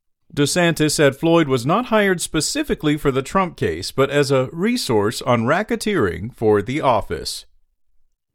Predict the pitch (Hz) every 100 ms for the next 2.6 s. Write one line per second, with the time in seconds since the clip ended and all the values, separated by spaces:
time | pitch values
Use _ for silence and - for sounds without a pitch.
0 | - 143 208 196 151 123 101 65 - 104
1 | 104 160 190 - 180 160 180 190 160 139
2 | - 160 170 135 80 64